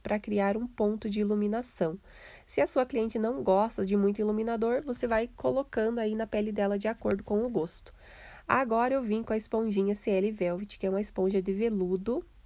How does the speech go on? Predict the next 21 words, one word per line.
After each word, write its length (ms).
Esse 220
veludo 280
é 40
importado, 760
ela 140
é 60
super 320
macia. 680
É, 280
venho 460
selando 680
a 60
pele 300
dela 320
com 280
o 60
pó 260
translúcido 560
da 160
Catarine 560
Hill. 320